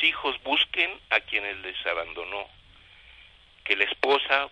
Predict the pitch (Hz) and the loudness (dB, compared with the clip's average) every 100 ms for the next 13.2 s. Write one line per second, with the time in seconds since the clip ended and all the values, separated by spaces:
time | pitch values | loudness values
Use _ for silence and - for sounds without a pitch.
0 | - 110 120 117 95 92 101 104 107 92 | 0 0 2 0 0 -4 -2 0 -2 -4
1 | 90 - 87 - 87 92 104 98 107 - | -8 -8 -10 -6 -6 -2 -2 -2 -8 -16
2 | - - - - - - - 113 101 101 | -20 -20 -20 -20 -18 -14 -4 -2 0 -2
3 | - 139 - 117 - 101 113 113 95 90 | 0 2 2 2 2 6 6 4 0 0
4 | 98 101 104 95 - 90 95 95 117 123 | 2 4 4 2 0 -2 -4 0 0 0
5 | 147 - - - - - - - 139 - | -6 -14 -18 -18 -16 -18 -12 -2 0 4
6 | 135 123 - 104 101 98 107 123 139 139 | 4 4 0 -6 -6 -6 0 2 4 2
7 | 120 104 98 - 107 107 107 101 95 101 | -2 -6 -8 -6 -6 -4 -4 -6 -4 0
8 | 120 131 123 107 90 - 92 92 - - | 0 2 -4 -6 -12 -8 -6 -6 -8 -10
9 | - 95 85 95 - - - - - - | -8 -10 -8 -12 -14 -18 -20 -20 -20 -20
10 | - - - - - - - - - 120 | -20 -20 -20 -20 -20 -20 -20 -20 -4 2
11 | 131 151 - - - - - - - 95 | 2 2 -6 -20 -20 -20 -20 -20 -4 -2
12 | - 139 - 143 131 170 190 151 - 107 | 2 2 2 0 2 -2 -2 -2 2 2
13 | 120 139 | 4 4